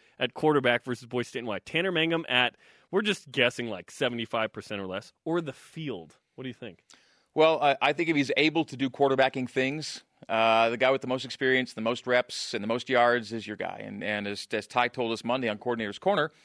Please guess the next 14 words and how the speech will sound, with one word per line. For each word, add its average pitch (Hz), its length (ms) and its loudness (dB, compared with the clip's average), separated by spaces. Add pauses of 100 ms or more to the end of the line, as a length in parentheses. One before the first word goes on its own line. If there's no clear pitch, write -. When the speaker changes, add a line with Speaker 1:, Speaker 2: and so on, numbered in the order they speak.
(360)
Speaker 2:
if, 107 340 2
uh, 104 380 4
Tanner 139 260 2
gets 120 160 0
cleared, 175 360 0 (100)
he 139 120 -4
starts. - 460 -2 (540)
And, 104 460 -2
uh, 101 340 -2
and 104 300 -8
beyond 123 340 2
that, 139 280 2 (400)
Kalani 113 320 0
said 110 320 -2